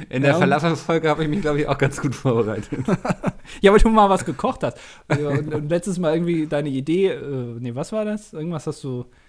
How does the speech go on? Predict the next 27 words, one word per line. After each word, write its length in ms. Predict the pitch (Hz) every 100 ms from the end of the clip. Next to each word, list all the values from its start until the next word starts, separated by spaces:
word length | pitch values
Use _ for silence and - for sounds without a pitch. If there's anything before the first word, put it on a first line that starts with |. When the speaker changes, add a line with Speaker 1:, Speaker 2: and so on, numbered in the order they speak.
| -
Speaker 2:
da, 100 | 131 123
doch, 260 | 185 196 -
äh, 140 | 139
eine 260 | 135 127 107
App-Idee, 400 | - 202 202 196
war 140 | 131
das 180 | 165 - -
eine 140 | 110
App-Idee 400 | 117 185 196 208
oder 160 | 214 143
irgendwie 220 | 185 165
sowas? 420 | 151 185 202 - _ _ _ _
Hattest 220 | - 143
Speaker 1:
Ich 0 |
hab 60 | -
Speaker 2:
du 20 | 180
mal 0 | 165
Speaker 1:
ständig 160 | 151 131
Speaker 2:
gesagt? 180 | 135 87
Speaker 1:
Ideen. 240 | 87 90 - _ _ _ _ _ _ -
Speaker 2:
Ja, 120 | 131
du 100 | 120
hast 100 | 120
ständig 280 | 117 107 107
Ideen, 240 | 101 98
das 140 | 107
stimmt. 320 | - 98 90